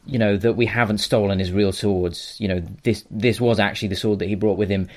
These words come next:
But it's also to tell him, you know, we've done something really awful to this guy, and we want you to know. And then they kind of laugh about it and drop the swords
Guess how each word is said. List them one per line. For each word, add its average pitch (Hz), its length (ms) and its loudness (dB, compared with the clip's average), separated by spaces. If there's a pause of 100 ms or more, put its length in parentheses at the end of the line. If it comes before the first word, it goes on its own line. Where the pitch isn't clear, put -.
(180)
But 120 100 0
it's 127 140 0
also 143 300 4
to 113 100 -2
tell 113 280 0
him, 95 380 0
you 123 80 -2
know, 92 380 0
we've 104 260 0
done 95 300 0
something 92 360 -6
really 92 280 0
awful 95 320 -4
to 92 100 -6
this 90 180 -4
guy, 90 180 -6
and 95 100 -4
we 95 60 -2
want 98 240 -2
you 92 60 -4
to 92 100 -4
know. 92 340 -4 (460)
And 127 120 2
then 131 100 2
they 131 100 4
kind 143 180 2
of 104 80 2
laugh 113 300 2
about 92 320 -2
it 95 160 0
and 101 120 -2
drop 113 240 0
the - 60 -8
swords 101 680 0